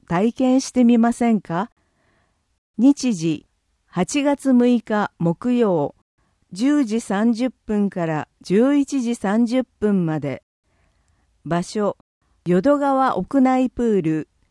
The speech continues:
三階プール。対象、どなたでも。なお、中学生未満は保護者、十六歳以上同伴入水が必要。保護者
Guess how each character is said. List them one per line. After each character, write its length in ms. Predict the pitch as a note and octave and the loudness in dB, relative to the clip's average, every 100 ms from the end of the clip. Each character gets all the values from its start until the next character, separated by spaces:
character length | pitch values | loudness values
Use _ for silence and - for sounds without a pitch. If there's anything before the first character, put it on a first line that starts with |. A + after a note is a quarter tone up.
| _ _ _ _ | _ _ _ _
三 440 | - F#3+ A#3+ C#4 | -6 0 2 2
階 300 | C4+ B3+ B3 | 2 -2 -4
プ 160 | - A3+ | -4 -2
ー 180 | G#3 | -2
ル。 280 | D3 B2+ A#2 _ _ _ _ _ _ _ _ _ _ _ | -2 -4 -8 _ _ _ _ _ _ _ _ _ _ _
対 240 | G3 G#3 A#3+ | -4 -2 -4
象、 520 | - G#3 F#3+ F3+ - _ _ | -4 -2 0 -2 -4 _ _
ど 140 | A#3+ C#4 | 0 2
な 160 | C#4 | 2
た 200 | C4 G3 | 0 -2
で 120 | E3 D#3+ | -2 0
も。 260 | D3+ B2+ _ _ _ _ _ _ _ _ _ _ _ | -2 -4 _ _ _ _ _ _ _ _ _ _ _
な 220 | G#3+ A#3 | -2 0
お、 220 | G3+ E3 - _ _ - | 0 -2 -6 _ _ -2
中 280 | G#3 C4 | 2 2
学 240 | C#4+ C#4 - | 2 0 -4
生 300 | - C4+ B3+ | -4 0 2
未 180 | A#3+ B3 | 2 2
満 340 | G#3 F#3 E3 | 0 -2 -2
は 240 | D#3 C#3+ - _ _ | -2 -4 -8 _ _
保 180 | - F#3 | -4 -2
護 160 | A3+ B3+ | 0 -2
者、 340 | - E3 C#3 _ _ | -4 -6 -6 _ _
十 280 | - F3+ C4+ | -4 -2 2
六 240 | C#4 C#4 - | 0 0 -4
歳 420 | C4 B3 B3 B3 | -4 -2 -2 -4
以 60 | |
上 400 | A3+ G3 E3 C#3 - | -2 0 0 -2 -4
同 240 | D#3 A3 C4+ | -2 -2 0
伴 340 | C4+ C#4 C4+ | 0 2 4
入 240 | C4+ C#4 | 4 2
水 340 | C4+ A3+ G3+ E3+ | 0 -2 -2 -2
が 140 | D#3+ | -4
必 320 | D#3 - - | -6 -8 -4
要。 320 | E3+ D#3 C#3+ - _ _ _ _ _ _ _ _ _ _ _ | 0 0 -4 -10 _ _ _ _ _ _ _ _ _ _ _
保 180 | - F3+ | -4 -2
護 140 | A#3 | 0
者 340 | C#4 A3 E3 | -2 -4 -4